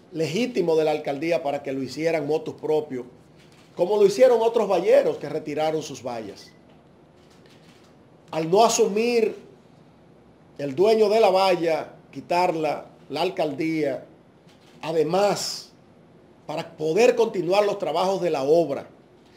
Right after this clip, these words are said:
además, porque dicha valla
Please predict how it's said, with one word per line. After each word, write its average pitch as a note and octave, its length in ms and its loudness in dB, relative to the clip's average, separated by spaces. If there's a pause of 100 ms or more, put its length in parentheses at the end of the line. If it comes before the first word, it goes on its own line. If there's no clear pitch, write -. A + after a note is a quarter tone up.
(200)
además, F#3+ 840 0
porque D#3 320 -4
dicha A3 340 0
valla F3 600 0